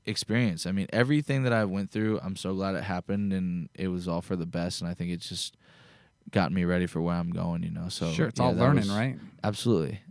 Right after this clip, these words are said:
Speaker 1: Yeah, it was such a cool time.
Speaker 2: Do you prefer going out with, like, an artist like F G L, or do you like going out on your own?
Speaker 1: Um,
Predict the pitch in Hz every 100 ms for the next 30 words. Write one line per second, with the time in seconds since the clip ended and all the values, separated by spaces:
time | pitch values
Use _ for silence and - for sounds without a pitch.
0 | - _ - 101 85 95 - 98 - -
1 | 90 87 85 82 - - 135 160 202 175
2 | - 165 - 160 151 151 139 127 131 135
3 | 131 127 120 120 120 120 123 - 117 113
4 | 117 110 131 131 113 110 110 - 110 110
5 | 101 - - - _ _ - 113 104 104
6 | 107 87 92 - - - - - _ -
7 | 135 143 139 123 101